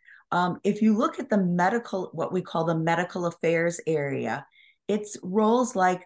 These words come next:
medical writing, um, all of the different documentation,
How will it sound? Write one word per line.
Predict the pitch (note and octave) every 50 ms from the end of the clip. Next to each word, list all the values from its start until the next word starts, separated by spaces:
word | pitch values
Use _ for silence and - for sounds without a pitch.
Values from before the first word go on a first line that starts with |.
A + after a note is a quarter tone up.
| _ _
medical | E3 D#3 D#3 E3 E3+ F3 G3+ G3+ - - F#3 F3+
writing, | D#3 D#3 D#3 E3 F3 E3+ C#3+ C3+ B2+ - - - - _ _ - _ _ _ _ -
um, | D#3 E3 D#3+ D#3 - -
all | E3+ F#3 G#3 A3+
of | A3+
the | G#3+ G#3
different | F3 A3+ - - G3+ F3+ -
documentation, | - D#3 D#3+ - - G#3 F#3+ F#3+ F#3+ F#3 E3+ - - F3+ F3+ G#3 G#3+ G#3+ - - E3+ D#3 D3+ D3 C#3+ C3+ C3+